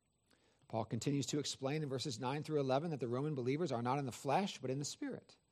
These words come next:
and that the same Spirit who raised Jesus from the dead would surely raise them from the dead as well. And then this brings us to Paul's indicative in verse twelve. "So then, brothers,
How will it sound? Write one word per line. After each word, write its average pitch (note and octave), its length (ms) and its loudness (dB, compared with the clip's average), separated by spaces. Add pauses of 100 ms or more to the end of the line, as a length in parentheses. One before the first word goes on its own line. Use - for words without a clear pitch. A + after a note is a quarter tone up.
(720)
and B2 140 -2
that C#3 140 2
the C3+ 80 0
same F#3+ 360 2
Spirit F3 520 4
who C3 160 0
raised C3 360 2
Jesus E3 380 0
from E3 200 -4
the E3 100 -2
dead G#2 420 2 (540)
would C3 140 0
surely D3 600 2
raise C#3 460 4
them B2+ 600 0
from B2+ 160 -6
the A#2 100 -2
dead G#2 420 -2 (880)
as A2+ 120 -8
well. B2+ 380 -4 (1040)
And B2 80 -6
then C3 80 -4
this C#3+ 140 -4
brings D#3 320 2
us C3+ 160 2
to A#2+ 80 -4
Paul's C3 340 2
indicative C3 600 2
in A2+ 100 -4
verse A2+ 200 -4
twelve. A2 460 0
"So D#3+ 340 2
then, A#2+ 220 0
brothers, G2 560 -6